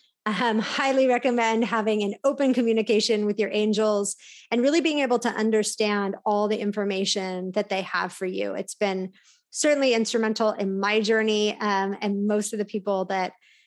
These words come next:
I have worked with, um, in groups or one-on-one. And plus, it's super fun. It really, it's really play. Um, and we all wanna do more of that. So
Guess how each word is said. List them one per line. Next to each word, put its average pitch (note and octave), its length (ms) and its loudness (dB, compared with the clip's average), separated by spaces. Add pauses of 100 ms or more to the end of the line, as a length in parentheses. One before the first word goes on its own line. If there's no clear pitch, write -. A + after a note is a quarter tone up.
(160)
I G3+ 400 2
have F#3+ 200 -4
worked A#3+ 260 0
with, A#3+ 280 0 (200)
um, F#3+ 640 -4 (140)
in G3 200 -2
groups B3 420 -2
or G3+ 160 0
one-on-one. A3 800 0 (500)
And G3 840 0 (120)
plus, C4 340 -4
it's G#3+ 220 -2
super F#3+ 300 -4
fun. G#3 460 -10
It A3 180 -2
really, F#3+ 580 -2 (200)
it's - 300 -4
really G3 440 0 (120)
play. F#4+ 760 0 (380)
Um, C#4 460 4 (120)
and B3 220 2
we A#3+ 80 4
all G#3+ 160 2
wanna G#3+ 200 0
do G#3 140 -2
more G3+ 220 0
of F#3+ 100 0
that. - 300 -4
So A3 500 4